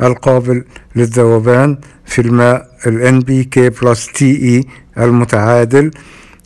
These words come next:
بالتبادل مع محلول شاي الكمبوست المخفف أسبوع وأسبوع حتى وصول الشجرة إلى عمر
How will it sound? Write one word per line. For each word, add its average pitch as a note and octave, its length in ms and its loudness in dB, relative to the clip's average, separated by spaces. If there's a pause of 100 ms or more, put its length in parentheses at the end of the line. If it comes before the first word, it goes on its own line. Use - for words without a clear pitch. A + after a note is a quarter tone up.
بالتبادل C3 840 0
مع A#2+ 260 0
محلول A#2+ 520 0
شاي B2 460 0
الكمبوست A2+ 680 -2
المخفف A#2+ 760 -2 (400)
أسبوع C3 600 -2
وأسبوع B2 760 -2 (300)
حتى C3+ 340 -2
وصول B2+ 400 0
الشجرة B2+ 680 0
إلى A#2 120 0
عمر B2+ 540 -2